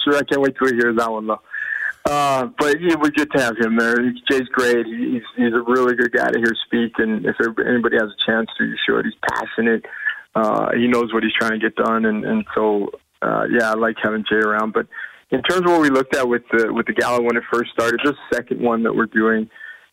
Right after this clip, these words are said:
and really we were trying to figure out a couple years ago how we were gonna be able to showcase Husky pride and be able to bring alumni back together, um, as one, one of the key kinda, uh, pillars you look at. I, I think the second one was just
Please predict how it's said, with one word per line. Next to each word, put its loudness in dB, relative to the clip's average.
and 4
really 4
we 2
were 2
trying 0
to -2
figure 2
out 2
a -2
couple -2
years 2
ago 0
how 0
we 0
were 2
gonna 0
be 2
able 2
to -4
showcase 0
Husky -4
pride 0
and -4
be 2
able 0
to -4
bring 0
alumni 2
back -4
together, 0
um, 0
as 0
one, 2
one 2
of 0
the 0
key 4
kinda, -2
uh, -2
pillars 0
you -6
look 0
at. 0
I, -2
I 0
think 0
the -4
second 0
one 2
was 0
just -2